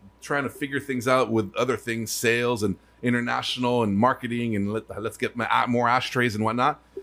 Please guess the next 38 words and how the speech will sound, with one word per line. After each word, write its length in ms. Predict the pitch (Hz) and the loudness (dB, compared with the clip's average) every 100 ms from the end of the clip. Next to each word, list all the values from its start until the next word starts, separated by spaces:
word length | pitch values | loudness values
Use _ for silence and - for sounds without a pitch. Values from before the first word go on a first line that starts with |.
| - | -8
He 80 | 139 | 0
wants 180 | 151 147 | 2 2
to 60 | 170 | 2
know, 140 | 202 | 2
"No, 200 | 139 165 | 4 2
just 200 | 117 139 | -2 -6
relax. 360 | 160 175 151 - | -4 0 -2 -2
I 40 | |
want 220 | 120 143 143 | -4 -4 -2
you 80 | |
to 120 | 139 120 | 0 2
understand 480 | 127 120 - 131 120 | 0 0 2 2 2
the 40 | |
tobacco 440 | 110 98 120 - | 0 -2 -2 0
and 80 | 113 | -4
this 120 | 110 | -2
and 120 | 117 143 | -2 -2
that." 80 | |
I'm 120 | 110 107 | -2 -4
like, 180 | 113 - - _ _ - | -8 -12 -20 _ _ -2
this 200 | 156 - | -2 -2
dude 340 | 113 175 120 98 _ _ _ - _ - | -4 -2 -2 -4 _ _ _ -20 _ -14
could 120 | - | -10
spend 300 | - 156 151 | -4 0 2
his 140 | 139 139 | 0 -2
time 260 | 151 139 110 | -2 0 2
any 200 | 131 151 | 4 6
way 140 | 151 | 6
he 80 | 131 | 6
wants 280 | 120 139 - | 6 4 2
to, 180 | - 190 | -4 0
but 140 | 139 | 0
he 100 | 117 | 2
wants 240 | 135 143 - | 2 2 -2
to 80 | 117 | -6
spend 220 | - 139 | -2 -2
his 120 | 117 | -2
time, 300 | 135 131 | 0 0